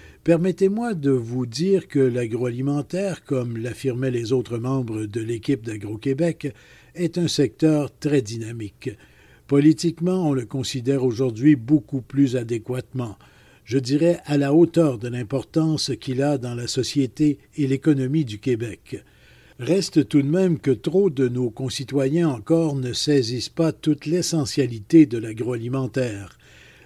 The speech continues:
La vision est souvent parcellaire.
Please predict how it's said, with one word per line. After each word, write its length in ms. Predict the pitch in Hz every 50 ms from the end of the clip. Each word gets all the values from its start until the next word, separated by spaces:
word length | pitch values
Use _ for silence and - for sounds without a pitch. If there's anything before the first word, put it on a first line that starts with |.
| -
La 140 | 127 143 156
vision 520 | 143 143 156 156 147 160 196 214 208 202
est 80 | 170 139
souvent 420 | 117 - - 131 117 127 151 156
parcellaire. 920 | - - 160 151 - - - 156 139 131 131 123 117 107 107 98 - -